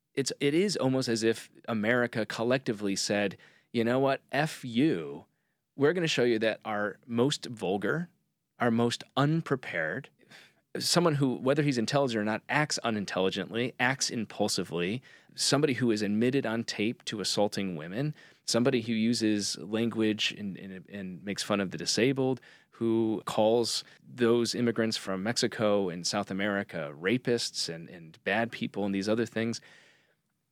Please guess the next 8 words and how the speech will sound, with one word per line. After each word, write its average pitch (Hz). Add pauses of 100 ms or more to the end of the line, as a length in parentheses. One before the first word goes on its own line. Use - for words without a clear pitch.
(160)
That 160
person 127
can 120
be 107
president 104 (240)
because 131
they're 110
white. 85